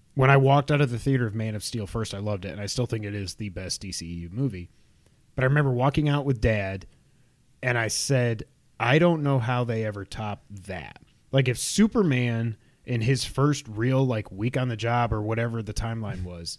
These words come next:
can take down Zod with all of his training, and he learns his powers, spoiler alert, <laughs> seven-year-old movie, eight-year-old movie almost, um,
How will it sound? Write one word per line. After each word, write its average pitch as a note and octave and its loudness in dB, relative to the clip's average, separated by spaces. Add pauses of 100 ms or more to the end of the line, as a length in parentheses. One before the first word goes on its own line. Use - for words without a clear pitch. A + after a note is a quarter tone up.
(400)
can B2 0
take C#3+ 2
down A#2 0
Zod F#2 -4 (1080)
with B2+ 4
all C#3+ 6
of C#3+ 2
his C3+ 2
training, C3 4
and A2+ -4
he B2+ 2
learns C3 4
his B2 -2
powers, A2+ -2
spoiler F#2 -6
alert, F2+ -4 (180)
<laughs> - -20
seven-year-old G#2 -2
movie, F#2 -8
eight-year-old F#2+ -2
movie F2+ -10
almost, F2+ -12 (380)
um, F#2+ -4